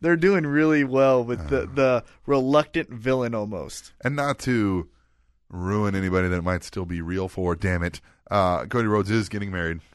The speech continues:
Speaker 2: in
Speaker 1: Right.
Speaker 2: real life, and he did request time off, a couple of weeks for honeymoons and that kind of things. And they,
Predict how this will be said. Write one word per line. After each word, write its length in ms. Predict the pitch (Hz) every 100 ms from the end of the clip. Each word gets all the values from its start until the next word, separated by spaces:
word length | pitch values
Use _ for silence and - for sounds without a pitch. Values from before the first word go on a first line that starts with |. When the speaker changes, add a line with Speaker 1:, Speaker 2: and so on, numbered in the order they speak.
| - -
Speaker 2:
in 60 | 147
Speaker 1:
Right. 100 | 135
Speaker 2:
real 100 | 87
life, 260 | 82 82 78
and 220 | 87 85
he 500 | 80 90 82 82 85 -
did 220 | 92 117 95
request 380 | 87 87 85
time 200 | - 85
off, 220 | 80 80 -
a 20 |
couple 240 | 85 85
of 60 | 82
weeks 300 | 80 78 78
for 160 | 85 78
honeymoons 400 | 80 78 80 76
and 80 | 82
that 120 | 87
kind 140 | - 82
of 60 |
things. 120 | 85
And 80 | 90
they, 160 | 92